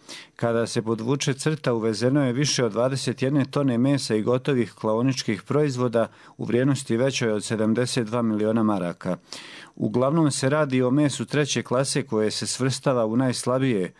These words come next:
rekao je predsjednik Udruženja uzgajivača svinja Republike Srpske Mišo Maljčić.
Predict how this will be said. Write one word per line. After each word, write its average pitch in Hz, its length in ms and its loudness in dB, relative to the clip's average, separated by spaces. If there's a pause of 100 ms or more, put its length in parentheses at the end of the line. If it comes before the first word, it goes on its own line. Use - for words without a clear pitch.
(300)
rekao 127 380 0
je 113 140 0
predsjednik 131 540 0
Udruženja 120 480 2
uzgajivača 110 760 0
svinja 127 380 2
Republike 117 460 -4
Srpske 127 440 0
Mišo 104 340 2
Maljčić. 104 640 -2